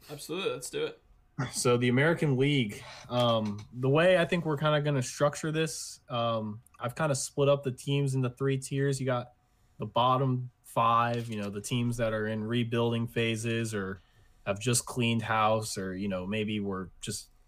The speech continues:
Speaker 2: abysmal in twenty twenty and didn't really make any moves that make it apparent that there's gonna be major improvement. And then you got those mid five, um,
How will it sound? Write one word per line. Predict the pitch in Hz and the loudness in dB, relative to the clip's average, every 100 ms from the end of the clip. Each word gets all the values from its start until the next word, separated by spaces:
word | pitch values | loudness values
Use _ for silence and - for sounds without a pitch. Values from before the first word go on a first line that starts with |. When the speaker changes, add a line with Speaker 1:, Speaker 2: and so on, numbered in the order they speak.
| - | -6
Speaker 2:
abysmal | 117 110 117 117 107 107 | -2 -2 -2 -2 0 0
in | 104 98 98 - | 0 -2 -4 -6
twenty | - 113 104 | -2 0 0
twenty | - 110 107 110 | -2 -2 0 0
and | 101 | -2
didn't | 98 110 | -2 -2
really | 107 107 104 | -2 0 0
make | 107 107 | 0 0
any | 107 | -2
moves | 101 101 107 110 | 0 0 -2 -4
that | - 98 95 | -4 -4 -2
make | 107 107 | -4 -4
it | 104 | -6
apparent | - 113 110 110 | -2 0 2 0
that | 107 | -2
there's | 101 104 | -2 -4
gonna | 107 107 | -2 -4
be | 101 110 110 - _ _ _ - | -2 -2 -2 -4 _ _ _ -8
major | - 123 123 123 | -2 2 2 2
improvement. | 117 156 156 160 160 139 _ - _ _ - | 2 2 4 4 2 -2 _ -20 _ _ 0
And | 139 | 4
then | |
you | 156 | 6
got | 143 139 | 4 4
those | 120 117 120 110 | 0 0 -4 -8
mid | 127 147 165 175 165 | -2 2 4 2 0
five, | - 160 156 165 170 - _ - | 2 4 6 4 0 -6 _ -6
um, | 120 110 107 113 | -4 -4 -4 -8